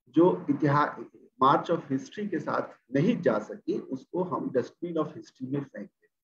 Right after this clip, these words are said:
लेकिन dustbin of history में फेंक देने से वो चीज मृत नहीं हो जाती।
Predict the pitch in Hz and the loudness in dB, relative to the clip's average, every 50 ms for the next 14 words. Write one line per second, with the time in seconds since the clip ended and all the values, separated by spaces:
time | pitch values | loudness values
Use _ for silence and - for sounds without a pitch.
0 | _ _ _ _ _ _ _ _ _ _ _ _ _ _ _ _ _ _ _ _ | _ _ _ _ _ _ _ _ _ _ _ _ _ _ _ _ _ _ _ _
1 | _ _ - 175 180 175 240 240 226 214 - - - - - _ _ _ _ _ | _ _ 0 0 0 2 2 0 0 -2 -4 -10 -20 -20 -20 _ _ _ _ _
2 | _ - 165 180 175 - - 151 220 247 254 254 240 - - 180 170 170 - - | _ 4 4 4 4 4 0 2 4 4 6 6 4 4 4 2 2 2 0 -2
3 | - 233 214 220 220 202 202 - 180 180 185 180 170 185 180 190 180 175 185 175 | 0 0 2 4 4 4 4 4 4 2 4 4 4 4 4 4 2 2 0 0
4 | 175 185 180 180 196 196 175 165 151 147 - 135 - 143 147 143 139 143 131 117 | 2 0 0 -2 -2 -2 0 2 4 6 6 6 6 6 6 6 6 4 4 2
5 | 104 98 92 - - - _ | 0 -2 -6 -8 -12 -18 _